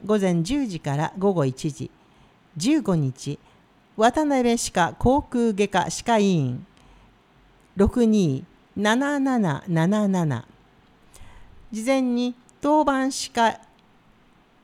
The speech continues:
医療機関へ電話で確認してから受診してください。診療費用は通常の保険診療扱いとなります。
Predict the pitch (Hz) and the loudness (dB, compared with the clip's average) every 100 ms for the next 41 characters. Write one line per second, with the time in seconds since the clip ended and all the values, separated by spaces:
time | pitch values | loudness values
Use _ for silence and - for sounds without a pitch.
0 | _ 214 226 294 294 - 233 185 151 135 | _ -2 0 0 0 -2 0 2 2 0
1 | - 180 233 311 294 262 262 269 339 349 | -4 0 2 2 0 -2 -4 -4 -4 -4
2 | 339 359 320 320 311 196 - 180 175 - | -4 -6 -4 -2 0 -2 -4 -4 -4 -6
3 | 165 156 151 151 160 135 - _ _ _ | -8 -4 -6 -4 -6 -6 -10 _ _ _
4 | _ _ - - 302 302 285 277 247 226 | _ _ -12 -4 -2 0 0 0 0 0
5 | 160 143 156 - - _ - 294 254 254 | 0 0 -4 -8 -20 _ -4 -2 0 0
6 | 233 220 220 208 269 269 - 262 247 233 | 0 0 -2 -2 -2 -2 -2 -2 0 0
7 | - - 185 175 190 240 160 139 139 190 | 0 -2 -4 -2 -2 -2 -2 -4 -6 -8
8 | - | -12